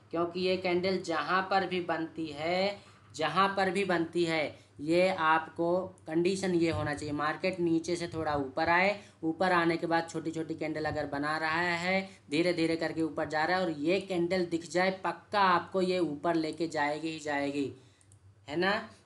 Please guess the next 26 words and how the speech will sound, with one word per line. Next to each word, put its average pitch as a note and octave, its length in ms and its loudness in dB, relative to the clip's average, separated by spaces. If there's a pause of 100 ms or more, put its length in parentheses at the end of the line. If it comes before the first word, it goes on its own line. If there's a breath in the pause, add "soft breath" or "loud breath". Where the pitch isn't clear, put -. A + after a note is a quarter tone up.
(120)
इन्वर्ट-, E3 520 0 (200)
अरे F#3 420 0
मोहित D#3 380 -4
दास, D3 340 0
कहाँ C#3+ 360 -2
से D#3+ 160 -6
डोजी C#3 400 -6
तुम, C#3+ 300 -6
डोजी B2 340 -10
कहाँ A#2 320 -8
ढूंढ A#2+ 280 -8
रहे A#2 120 -10
हो? A2 260 -10 (800 loud breath)
इन्वर्टेड E3 580 0
हैमर D#3+ 380 0
है C#3 140 -2
ये, B2+ 140 -6
उल्टा E3 460 2
हैमर, D#3 460 0
हथौड़ा, C#3+ 560 0 (440)
थोड़ा D3 240 0
सा D#3+ 160 -2
वो D#3+ 200 0
है, D3+ 240 -2 (600 loud breath)
है D3 80 -2
ना। G3 140 2